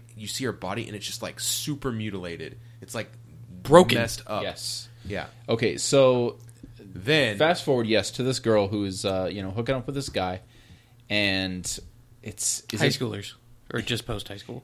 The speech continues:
Speaker 3: Is it that night or the next
Speaker 2: It's
Speaker 3: night?
Speaker 2: that night.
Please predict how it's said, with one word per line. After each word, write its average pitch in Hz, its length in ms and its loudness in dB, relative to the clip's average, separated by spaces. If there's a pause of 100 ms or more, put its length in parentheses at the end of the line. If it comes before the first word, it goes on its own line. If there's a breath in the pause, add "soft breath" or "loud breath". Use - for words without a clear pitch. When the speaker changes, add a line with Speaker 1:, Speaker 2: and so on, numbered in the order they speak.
Speaker 3:
Is 123 160 2
it 104 280 0
that 139 300 4
night 120 520 -2 (100)
or 104 280 0
the 95 180 -2
next 107 260 -2
Speaker 2:
It's - 60 -8
Speaker 3:
night? 104 140 -2
Speaker 2:
that 123 180 2
night. 120 220 -4